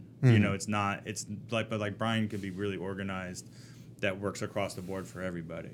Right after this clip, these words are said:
Speaker 1: you know, and I just have, like, a, a madcap organization that only works for me. Jeremiah has a madcap organization that works for him. However, so Jeremiah,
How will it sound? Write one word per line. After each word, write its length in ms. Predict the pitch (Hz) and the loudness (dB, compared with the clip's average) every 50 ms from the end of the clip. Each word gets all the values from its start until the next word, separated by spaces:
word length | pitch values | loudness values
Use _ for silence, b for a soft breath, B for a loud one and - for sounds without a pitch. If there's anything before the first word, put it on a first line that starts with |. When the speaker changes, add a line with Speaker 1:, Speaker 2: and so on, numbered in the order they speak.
| 82 | -10
Speaker 1:
you 140 | 87 90 90 | -8 -6 -4
know, 180 | 87 87 85 87 | -4 -4 -4 -2
and 100 | 92 98 | -2 0
I 120 | 98 101 | 2 2
just 180 | 101 104 98 - | 2 2 2 2
have, 160 | 101 95 90 | 2 2 2
like, 180 | 95 90 87 95 | 0 -2 -2 -2
a, 100 | 95 - | -6 -4
a 180 | - 98 95 | -4 -4 -6
madcap 840 | 90 90 95 98 95 92 95 92 - - - 101 90 90 85 - - | -4 -4 -2 0 2 2 0 0 -2 -4 -4 -4 -4 -4 -6 -8 -10
organization 560 | 90 90 92 90 85 92 92 87 - 95 90 | -8 -6 -6 -6 -4 -4 -4 -4 -4 -6 -6
that 80 | 90 | -6
only 160 | 67 78 92 92 | -4 -4 -6 -6
works 240 | 92 92 90 - | -6 -6 -8 -6
for 80 | - 98 | -6 -4
me. 320 | 95 98 101 101 101 101 - b b b b b b - | -2 0 0 0 0 -2 -6 b b b b b b 2
Jeremiah 420 | - 110 110 110 104 104 104 101 | 6 8 8 8 8 6 4 2
has 220 | 95 98 104 98 95 | 2 2 2 0 0
a 20 | |
madcap 480 | 90 95 98 98 95 - 110 98 95 98 | 0 0 0 0 0 0 0 0 0 0
organization 540 | 101 104 104 98 92 95 98 95 - 104 98 | -2 -2 -2 -2 -2 -2 -2 -2 -4 -6 -8
that 40 | 95 | -8
works 160 | 95 95 - | -8 -8 -8
for 100 | - 101 | -10 -8
him. 300 | 92 98 107 101 92 90 - - - - - - - - - - - - - - - - - b b b b b b | -4 -2 -2 -2 -2 -6 -8 -12 -16 -18 -18 -18 -18 -18 -18 -18 -18 -18 -18 -18 -18 -16 -16 b b b b b b
However, 400 | 135 139 139 135 110 107 95 - b b b b b | 8 10 10 10 8 6 0 0 b b b b b
so 120 | - 120 | 0 4
Jeremiah, 680 | 98 123 139 139 131 131 139 139 123 110 104 101 95 | 10 12 12 12 12 10 8 8 6 6 4 2 -2